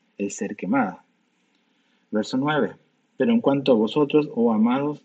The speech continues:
estamos persuadidos de cosas... Eh, nombre, y habiendo servido a los santos y sirviéndole aún. Pero deseamos que cada uno de vosotros muestre", dice,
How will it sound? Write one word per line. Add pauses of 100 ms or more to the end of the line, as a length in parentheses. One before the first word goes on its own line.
estamos
persuadidos (100)
de
cosas... (160)
Eh, (600)
nombre, (600)
y
habiendo
servido
a
los
santos (420)
y
sirviéndole
aún. (920)
Pero
deseamos
que
cada
uno
de
vosotros
muestre", (100)
dice,